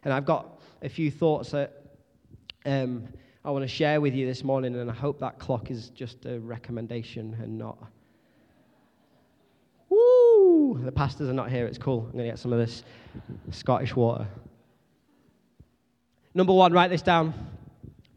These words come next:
Write this down. We have to be real people with real stories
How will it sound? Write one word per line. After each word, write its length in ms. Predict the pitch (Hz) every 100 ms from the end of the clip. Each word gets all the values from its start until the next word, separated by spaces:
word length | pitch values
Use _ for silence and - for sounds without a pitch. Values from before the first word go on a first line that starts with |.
| - -
Write 180 | 170
this 100 | 160
down. 280 | - 160 147 - -
We 100 | 190
have 220 | 202 208 -
to 80 | 214
be 120 | 202
real 280 | 175 226 220
people 640 | 220 208 202 180 170 - - -
with 180 | 175 147
real 320 | 156 196 196
stories 840 | 185 - 202 196 160 156 151 -